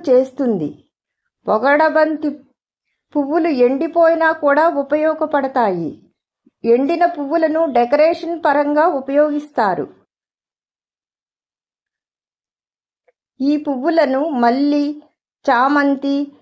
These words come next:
లిల్లీ పూల మధ్యలో వేసి పెద్ద పెద్ద అందమైన దండలు తయారు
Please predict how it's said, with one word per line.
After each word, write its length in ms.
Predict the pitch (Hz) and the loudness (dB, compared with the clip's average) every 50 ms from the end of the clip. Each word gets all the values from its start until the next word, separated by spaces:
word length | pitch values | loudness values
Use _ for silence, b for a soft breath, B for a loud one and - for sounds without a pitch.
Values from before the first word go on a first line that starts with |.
| B B 233 | B B -4
లిల్లీ 480 | 233 247 269 277 285 294 330 339 339 | -2 0 0 2 0 0 0 0 -2
పూల 320 | 330 - 320 311 294 294 262 | -4 -2 0 2 2 2 2
మధ్యలో 580 | 233 214 208 202 190 220 294 294 302 302 302 | 0 0 -2 -4 -2 -2 0 2 4 4 4
వేసి 680 | 294 247 233 240 247 262 277 277 277 269 247 240 247 b b b b b _ - | 4 4 4 4 4 2 0 -2 -6 -6 -6 -6 -10 b b b b b _ 0
పెద్ద 280 | 226 202 196 208 214 302 | 0 0 0 0 0 0
పెద్ద 420 | 311 311 311 330 302 262 240 233 277 | 0 2 4 2 2 2 2 0 0
అందమైన 840 | 269 233 202 208 226 247 262 302 311 302 311 302 302 311 302 294 | 2 2 0 0 0 0 2 2 2 2 2 0 0 0 0 -2
దండలు 520 | 262 220 214 220 226 240 254 285 294 302 311 | -2 0 0 0 0 2 2 2 2 2 0
తయారు 500 | 302 277 240 226 240 240 254 269 262 | 0 0 0 2 2 2 2 2 0